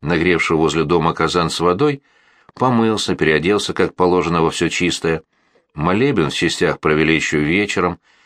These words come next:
в сумерках, скрытно от противника. Только мелькали огоньки в лязгающих цепочками кадилах,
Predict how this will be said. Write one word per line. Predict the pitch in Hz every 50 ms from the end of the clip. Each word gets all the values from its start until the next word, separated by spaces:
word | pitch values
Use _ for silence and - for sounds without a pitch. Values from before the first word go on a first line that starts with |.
| _ _
в | - -
сумерках, | - - 156 127 92 80 78 73 - 76 - - - _ _ _ _ _ _ -
скрытно | - - - 120 123 95 69 78 80
от | 80 -
противника. | - 90 101 101 - 117 87 71 69 67 - - 71 62 _ _ _ _ _ _ _ _ _ _ _ -
Только | - 85 78 - 95 85
мелькали | 85 90 85 85 - 92 87 85 85
огоньки | 82 78 87 85 82 82 82 - 101 101 98 - _ _ _ _ _ _ _ _ -
в | 73 76 82
лязгающих | 85 85 80 71 73 76 78 76 - 87 76 - -
цепочками | - - 80 - 90 85 76 - - 87 78 80 -
кадилах, | - 87 82 76 71 98 110 107 104 98 - -